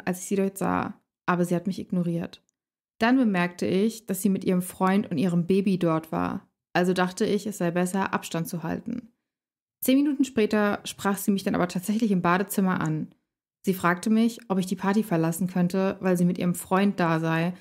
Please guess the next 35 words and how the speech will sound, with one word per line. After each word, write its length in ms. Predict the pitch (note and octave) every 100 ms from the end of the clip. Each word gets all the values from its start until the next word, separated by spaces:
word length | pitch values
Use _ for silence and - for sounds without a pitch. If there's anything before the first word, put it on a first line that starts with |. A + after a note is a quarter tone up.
| _ -
und 120 | G3
es 140 | F#3
einfach 240 | F#3 F3+ F3
sehr 360 | F3 G3 F#3+ G3+
unangenehm 520 | G3 F3 E3 E3 D#3+
wäre, 460 | E3 D#3+ E3 E3+ F3 _ -
wenn 200 | F3+ F3
wir 160 | F3+
beide 380 | F3+ E3 F3 F3
auf 100 | -
der 100 | F3
Party 420 | F3 D#3 - F3
wären. 400 | - - - A3 - _ _ _ _ _ _ _
Ich 160 | B3+ B3+
war 100 | B3+
die 80 | A3+
ganze 260 | G#3+ A3
Zeit 180 | A#3 A3
auf 100 | G3+
Abstand, 680 | - F#3+ - E3+ E3 F3 -
also 240 | - F3+ F3
warum 240 | F3+ A3
sollte 200 | G3 F#3+
es 80 | G3
unangenehm 560 | - G#3+ F#3+ F3 F3 E3+
sein, 340 | F3 F3 F#3 F#3
wenn 200 | F#3+ F#3
wir 120 | F3+
während 180 | F3+ F3+
der 100 | F3+
Party 360 | - G3 G3+
nicht 160 | F#3+ F3+
mehr 100 | F3+
miteinander 380 | F3 F3 E3+ E3+
sprechen? 600 | E3+ - F#3+ F#3+ E3